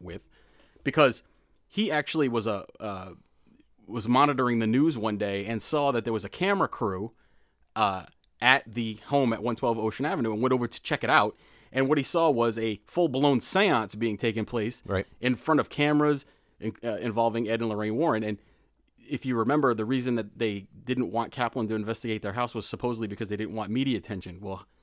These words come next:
Speaker 1: how much more media attention can you get
Speaker 2: Yeah, exactly.
Speaker 1: than that? So Ed and Lorraine Warren, uh, let's talk a little bit about them. So they are probably the most f-,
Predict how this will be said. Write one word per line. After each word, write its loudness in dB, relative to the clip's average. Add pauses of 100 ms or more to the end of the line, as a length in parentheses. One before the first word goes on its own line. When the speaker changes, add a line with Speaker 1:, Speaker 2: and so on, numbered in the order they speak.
(100)
Speaker 1:
how 0
much 0
more 0
media 0
attention -6
can -6
you -8
get -4
Speaker 2:
Yeah, 0
exactly. -4
Speaker 1:
than -4
that? 2 (480)
So 6
Ed 6
and 8
Lorraine 6
Warren, -4 (420)
uh, 0 (720)
let's -8
talk -6
a -8
little -4
bit -8
about -6
them. -14 (180)
So 0
they 2
are 4
probably -2 (100)
the -4
most -2
f-, -18